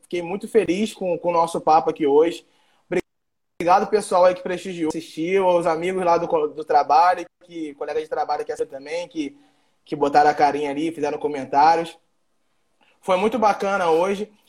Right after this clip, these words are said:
Eu queria também me deixar à disposição de quem tiver mais interesse sobre esse tema ou sobre qualquer outro tema sobre investimento, sobre economia. Lembrando, falaram aí sobre investir em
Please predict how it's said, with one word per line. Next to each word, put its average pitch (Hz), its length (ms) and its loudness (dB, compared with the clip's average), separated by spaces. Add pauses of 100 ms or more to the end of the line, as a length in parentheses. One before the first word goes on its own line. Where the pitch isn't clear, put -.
(140)
Eu 185 160 -4
queria 214 420 0
também 220 200 0
me 226 100 2
deixar 208 240 2
à - 20 4
disposição 208 580 -2
de 208 80 -4
quem 202 240 -10
tiver 180 360 -4
mais 175 500 -2
interesse 175 920 0 (280)
sobre 170 380 0
esse 185 280 0
tema 196 360 -4
ou 175 60 0
sobre 170 240 -12
qualquer 185 360 0
outro 185 180 -4
tema 170 300 -6
sobre 170 220 -6
investimento, 165 680 -2
sobre 180 220 0
economia. 165 720 0 (580)
Lembrando, 202 560 4
falaram 196 420 2
aí 190 140 -4
sobre 185 240 -8
investir 175 420 -6
em 196 140 -4